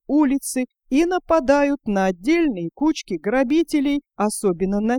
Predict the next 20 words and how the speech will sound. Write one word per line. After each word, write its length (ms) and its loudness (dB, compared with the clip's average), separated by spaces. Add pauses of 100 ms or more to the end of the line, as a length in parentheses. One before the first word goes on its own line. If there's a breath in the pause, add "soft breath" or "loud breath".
те, 220 0 (240)
что 320 -2
состоят 640 0 (100)
из 260 0
обозной 640 0
челяди. 680 -4 (920)
Как 240 -2
раз 240 0
в 80 -4
это 280 0
время 360 0 (100)
подскакал 840 -4
к 180 -16
Ивану 600 0
гонец 600 2
от 200 -6
Воротынского. 960 -2 (480)
«Государь, 680 0
подмогу 600 2
шли», 440 -2